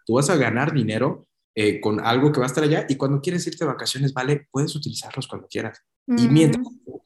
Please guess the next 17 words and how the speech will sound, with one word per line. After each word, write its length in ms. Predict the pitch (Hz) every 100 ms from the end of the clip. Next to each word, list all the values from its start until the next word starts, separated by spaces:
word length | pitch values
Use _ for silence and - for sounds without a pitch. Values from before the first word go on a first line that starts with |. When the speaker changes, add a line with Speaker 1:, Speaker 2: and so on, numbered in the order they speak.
| -
Speaker 1:
estás, 320 | 123 - 120
que 80 | -
estás 240 | - 117 -
trabajando, 520 | 131 110 120 113 113
que 60 | -
estás 200 | 113 113
construyendo 580 | 113 - 104 107 113 113
tu 120 | 101
vida, 440 | 104 127 - - _ _ _ -
te 80 |
está 180 | 104 104
generando 380 | 117 104 104 113
ingresos. 520 | 143 208 113 - - _ _ -
Entonces, 320 | 233 - 147
Speaker 2:
Ujú. 100 | -
Speaker 1:
una 100 | -
vez 180 | - -